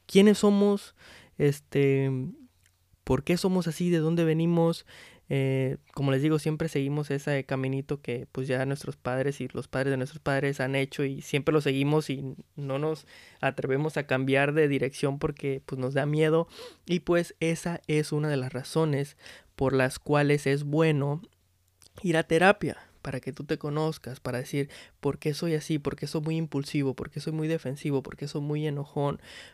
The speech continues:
¿Por qué no quiero tener hijos?". O "¿Por qué cosas así?". Para que te conozcas, para que sepas quién eres, para que sepas en realidad lo que quieres. Y, eh, pues, honestamente, he estado investigando mucho al respecto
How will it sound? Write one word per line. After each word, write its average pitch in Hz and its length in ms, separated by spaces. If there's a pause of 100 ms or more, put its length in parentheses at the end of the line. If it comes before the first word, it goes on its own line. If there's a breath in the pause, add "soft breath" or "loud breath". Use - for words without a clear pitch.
(140)
¿Por 139 180
qué 147 400
no 156 140
quiero 147 240
tener 143 280
hijos?". 147 600 (320 loud breath)
O 139 160
"¿Por 135 180
qué 139 180
cosas 147 360
así?". 143 440
Para 135 200
que - 120
te 143 140
conozcas, 147 560
para 127 200
que 143 120
sepas 151 480 (120)
quién 156 260
eres, 151 300
para 123 200
que 151 100
sepas 147 340
en 139 120
realidad 135 340
lo 147 120
que 147 120
quieres. 156 460
Y, 185 280 (420 loud breath)
eh, 139 280
pues, 139 200
honestamente, 160 720 (500 loud breath)
he 143 140
estado 151 340
investigando 147 920
mucho 156 360
al 156 60
respecto 165 600